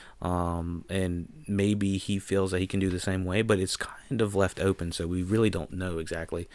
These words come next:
Um, excellent scene, excellently acted, uh, just, uh, Tom's perf-, performance and Shiv's, uh, delivering, um, just was on par, just excellent. Um, and ju-,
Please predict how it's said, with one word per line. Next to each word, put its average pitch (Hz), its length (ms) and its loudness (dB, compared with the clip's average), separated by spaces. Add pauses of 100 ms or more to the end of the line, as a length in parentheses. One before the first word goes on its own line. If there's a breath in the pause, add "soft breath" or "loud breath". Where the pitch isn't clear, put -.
(380 loud breath)
Um, 90 420 0 (340 loud breath)
excellent 117 420 6
scene, 117 640 0
excellently 101 560 2
acted, 90 600 0
uh, 82 100 -2
just, 85 260 -4
uh, 87 160 -4 (800 loud breath)
Tom's 107 280 2
perf-, - 360 -12
performance 92 600 0
and 87 140 -6
Shiv's, 87 600 -2
uh, 85 200 -4
delivering, 87 640 -2 (480 loud breath)
um, 85 260 -4
just 85 220 -6
was 90 200 0 (360)
on 95 220 4
par, 90 480 6
just 87 200 -4
excellent. 90 600 0
Um, 85 400 -4 (1000 loud breath)
and 98 160 -2
ju-, 92 140 -2